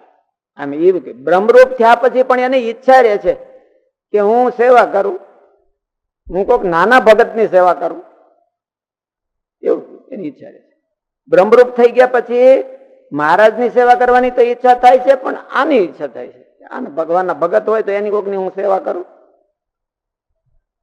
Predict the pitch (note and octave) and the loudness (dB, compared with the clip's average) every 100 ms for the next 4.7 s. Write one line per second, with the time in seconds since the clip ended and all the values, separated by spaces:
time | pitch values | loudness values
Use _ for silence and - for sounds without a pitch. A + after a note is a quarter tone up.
0 | _ _ - F3 G#3 A3+ A#3 A3+ A3 A3 | _ _ -4 -2 0 0 0 0 2 2
1 | A#3 A3+ A3 A3 A3+ A#3 A3+ A#3 A3+ A3 | 0 -2 0 2 2 2 2 0 -4 0
2 | A#3 G3+ F#3+ G3+ A#3+ B3 B3+ B3+ - G3+ | 0 0 -2 -2 4 6 6 2 -2 -2
3 | - E3+ G#3 G#3+ A#3 A3+ C4 C#4 A#3+ B3 | 0 0 -2 0 2 2 4 2 2 -2
4 | - A#3+ B3 E3+ B2+ A#2 | 0 2 2 0 -8 -14